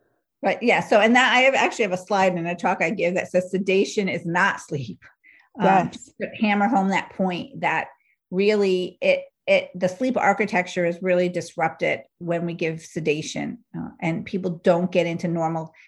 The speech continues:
Speaker 1: stages of sleep. And they specifically don't get into those deep stages of sleep that they need for brain recovery, removal of toxic waste from the brain, all those kinds of things.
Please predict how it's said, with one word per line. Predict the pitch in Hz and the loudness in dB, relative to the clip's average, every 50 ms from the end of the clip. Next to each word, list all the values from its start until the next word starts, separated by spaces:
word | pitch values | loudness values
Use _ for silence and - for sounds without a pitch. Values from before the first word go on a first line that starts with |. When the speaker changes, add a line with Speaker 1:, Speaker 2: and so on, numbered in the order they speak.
| _ | _
Speaker 1:
stages | _ _ - 185 180 175 175 175 | _ _ 0 2 2 2 0 -4
of | 185 175 | -6 -8
sleep. | - - 196 175 175 180 | -4 -2 -2 -2 -2 -2
And | 180 180 | -2 -2
they | 175 175 | -2 -2
specifically | 175 - - 190 196 - 214 196 220 214 208 180 | -4 -6 -10 -6 -2 0 0 0 -2 -2 -4 -4
don't | 175 - 180 160 165 165 | -2 0 0 0 0 0
get | 175 170 160 | -2 -2 -2
into | 165 165 175 - | -2 -4 -6 -4
those | 180 165 165 151 143 | -4 -4 -4 -4 -8
deep | - - 190 180 185 - - - | -10 -8 -6 -6 -6 -6 -10 -16
stages | - _ - 175 170 165 165 165 | -8 _ -2 0 0 -2 -4 -6
of | 175 156 | -10 -10
sleep | - - 185 170 165 170 | -8 -4 -4 -4 -2 -2
that | - 165 160 160 | -2 -4 -2 -2
they | 165 160 | -2 -2
need | 160 165 170 165 170 165 - | -2 -2 -2 -2 -4 -6 -8
for | _ - 170 165 165 165 160 156 160 170 - - - - _ _ _ _ _ | _ -6 -4 -2 -2 0 0 0 -2 -2 -6 -12 -20 -20 _ _ _ _ _
brain | - 180 185 180 180 175 170 | 0 2 4 4 4 2 0
recovery, | 165 170 - - 165 160 185 170 165 165 165 160 160 160 165 | -2 -4 -2 -2 -2 -2 -2 -2 -4 -4 -4 -4 -4 -4 -2
removal | 208 180 175 185 180 185 175 175 180 | 0 2 4 6 6 6 6 4 2
of | 175 175 - | 0 0 -2
toxic | - 143 151 151 - - 160 - | -4 -4 -4 -4 -6 -8 -8 -2
waste | 165 190 196 190 190 190 | 0 2 2 2 0 -2
from | - 196 180 | -4 -4 -4
the | 170 | -2
brain, | 175 180 175 175 175 170 | -2 -2 -4 -4 -4 -4
all | - - 170 165 | -4 -2 -2 0
those | 170 165 165 - | -2 -4 -6 -6
kinds | - 160 160 151 | -6 -6 -6 -6
of | 156 - | -8 -10
things. | - 156 147 147 160 - _ _ | -10 -8 -8 -8 -10 -12 _ _